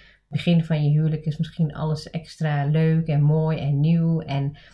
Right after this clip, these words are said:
ja, op een gegeven moment kom je wat in een rustiger vaarwater. En dan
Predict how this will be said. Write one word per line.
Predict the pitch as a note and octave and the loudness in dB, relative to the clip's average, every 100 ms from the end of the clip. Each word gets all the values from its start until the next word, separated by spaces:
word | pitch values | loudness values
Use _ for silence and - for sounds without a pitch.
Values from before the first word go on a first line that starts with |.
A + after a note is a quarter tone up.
| - - | -20 -10
ja, | F3 | -8
op | - | -6
een | D#3+ | -2
gegeven | E3 D#3+ | 2 2
moment | D#3+ D3+ | 2 -2
kom | D#3 D#3 | -2 -2
je | D3 | 0
wat | D3 - | -4 -6
in | - D#3 | -4 0
een | D3 | 0
rustiger | E3+ - F3 E3 | -2 -2 -4 -4
vaarwater. | - D#3 D#3 D#3 D3 D3 D3 C#3+ C#3+ | -4 -6 -6 -6 -4 -6 -4 -4 -4
En | D3+ C#3+ | -4 -2
dan | C#3 C#3+ C#3+ | 0 -2 -4